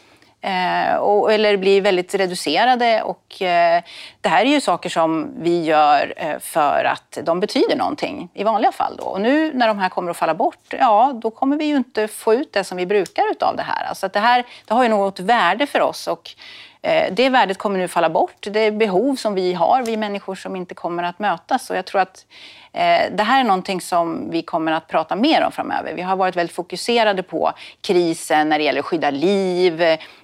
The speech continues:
Eh, sen började vi prata om, om ekonomin och så. Men det här är liksom tredje steget. Att vi, vi, eh, vi har kört nu på den här med isoleringen och så. Det är viktigt, men,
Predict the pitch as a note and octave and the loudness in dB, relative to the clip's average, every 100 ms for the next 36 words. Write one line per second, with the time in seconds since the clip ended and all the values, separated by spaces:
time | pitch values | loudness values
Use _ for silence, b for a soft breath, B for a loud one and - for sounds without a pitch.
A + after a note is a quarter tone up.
0 | - C3 D3+ A#2+ D#3 G3+ G3+ G#3+ F#3+ G3 | -8 -2 0 0 -2 0 2 2 2 2
1 | F3 D#3 D3+ - D3 C3+ - - D3+ D3 | 0 0 0 0 0 -2 -6 -6 -2 0
2 | C#3+ F3+ A3 G#3+ G#3 G3+ G3+ G3+ G3 B | 2 2 0 0 0 -2 -2 -4 -6 B
3 | B F#3 - C#3 - - - G3 G#3 C4 | B -10 -2 -2 -2 -6 -6 -2 0 2
4 | B3 G#3 F#3+ - B3 A3+ F#3+ A#3 E4 - | 2 0 -4 -2 2 2 2 2 0 -2
5 | - - - D3+ - D#3+ F3 F#3 G3 F#3 | -6 -6 -6 -10 -8 -8 -4 -4 -4 -2
6 | G3+ G3+ G3+ G3+ B B - E3 D#3+ - | 0 2 0 -2 B B -10 -4 -2 -4
7 | - - - - - G3 G#3 A3 G#3+ A3+ | -6 -10 -14 -18 -6 -2 2 2 2 2
8 | B3 B3 G3 F#3+ E3+ E3 E3+ F3 F#3 G3 | 0 0 -4 -2 -2 -2 -2 -4 0 2
9 | A3+ A3 A3 G#3+ G#3+ G#3+ G3 - F3+ - | 4 2 2 0 0 0 -4 0 0 0
10 | - - G3 G#3 G#3 - F3+ F#3 - - | -6 -2 2 2 0 -2 -2 -2 -4 -12
11 | - F#3 F3+ F3 | -4 0 0 0